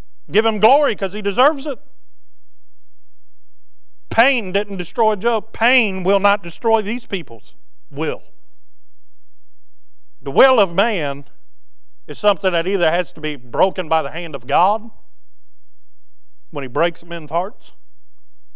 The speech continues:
or through the cords of loving kindness that the Holy Ghost used to draw men unto him. You know when Pharaoh's heart was broke?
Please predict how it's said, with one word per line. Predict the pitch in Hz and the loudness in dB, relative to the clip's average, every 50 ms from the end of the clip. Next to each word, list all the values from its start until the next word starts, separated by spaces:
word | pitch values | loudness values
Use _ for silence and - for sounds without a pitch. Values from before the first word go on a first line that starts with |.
| - - - - - - - - - - - - - - - - - - - - - - - - - | -4 -4 -4 -4 -4 -4 -4 -4 -4 -4 -4 -4 -4 -4 -4 -4 -4 -4 -4 -4 -4 -4 -4 2 4
or | 185 214 226 202 190 190 175 | 6 6 8 6 6 4 2
through | - 180 190 180 | 0 0 0 0
the | 165 165 - | 0 -2 -4
cords | - - - 226 226 220 202 165 165 | -4 0 2 4 6 6 4 2 0
of | 170 165 151 | -2 0 2
loving | 165 190 208 180 175 151 156 | 4 4 4 4 2 -4 -4
kindness | 139 139 180 208 208 208 185 151 147 143 135 135 - - - - - - - - - - - - - - - - | -2 0 0 0 0 -2 -2 -4 -4 -4 -4 -4 -4 -4 -6 -6 -6 -6 -6 -6 -6 -6 -6 -6 -6 -6 -4 -2
that | - 151 131 | -2 0 2
the | 147 147 | 2 4
Holy | 175 190 170 | 4 4 2
Ghost | 151 151 185 196 175 - - 165 | 4 6 6 4 4 2 -2 -4
used | 160 160 139 120 - | -4 -4 -4 -4 -6
to | 139 | -6
draw | 117 113 135 160 185 196 190 180 165 | -4 0 4 4 6 6 6 4 4
men | 151 151 170 185 170 160 | 2 0 -2 -4 -4 -4
unto | 165 180 180 175 143 123 120 | -4 -4 -4 -4 -4 -6 -6
him. | - - - - - - - - - - - - - - - - - - - - - - - - - - - - - - - - - - - - - - - - - | -6 -6 -6 -6 -6 -6 -6 -6 -6 -6 -6 -6 -6 -4 -4 -4 -4 -4 -4 -4 -4 -4 -4 -4 -4 -4 -4 -4 -4 -4 -4 -4 -4 -4 -4 -4 -4 -4 -4 -4 -4
You | - 156 180 | -2 2 4
know | 196 196 | 4 4
when | 202 190 | 4 2
Pharaoh's | 185 - 196 202 208 208 202 175 | 6 6 6 8 8 6 4 6
heart | 190 202 208 226 | 6 4 4 4
was | 208 196 180 | 2 -2 -2
broke? | 185 185 208 220 220 214 - | 2 6 6 6 6 6 2